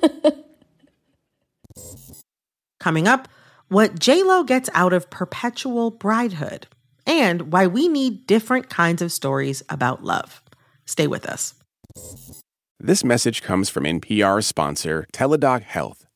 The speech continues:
Speaker 2: There are lots of reasons for wanting to be healthy. Family, work, living a fuller life. Teladoc Health understands. Whether you have diabetes, high blood pressure,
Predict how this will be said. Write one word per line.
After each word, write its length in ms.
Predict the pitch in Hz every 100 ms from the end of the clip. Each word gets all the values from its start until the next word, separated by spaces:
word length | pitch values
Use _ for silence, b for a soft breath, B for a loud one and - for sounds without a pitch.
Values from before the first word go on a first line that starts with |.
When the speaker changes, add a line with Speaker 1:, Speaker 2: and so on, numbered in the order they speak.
| _
Speaker 2:
There 240 | 87 156 180
are 80 | 131
lots 380 | 101 107 -
of 100 | 90
reasons 440 | 67 69 65 60 -
for 160 | 73
wanting 400 | 69 78 82 82 78
to 120 | 73
be 160 | 80
healthy. 540 | 71 95 90 55 - _ _
Family, 680 | _ 85 92 90 92 92 90
work, 360 | 57 80 90 - - -
living 300 | 82 87 82
a 80 | 71
fuller 340 | - 90 78
life. 440 | 64 69 92 - _ _ -
Teladoc 480 | 117 147 147 143
Health 440 | 107 - 80 80 -
understands. 840 | 80 104 104 - 85 92 57 - - _
Whether 200 | 107 131
you 140 | 131
have 300 | 101 95 82
diabetes, 880 | 71 69 65 76 90 87 85 85 - -
high 220 | 87 85
blood 280 | 73 82 -
pressure, 580 | 82 87 - 85 85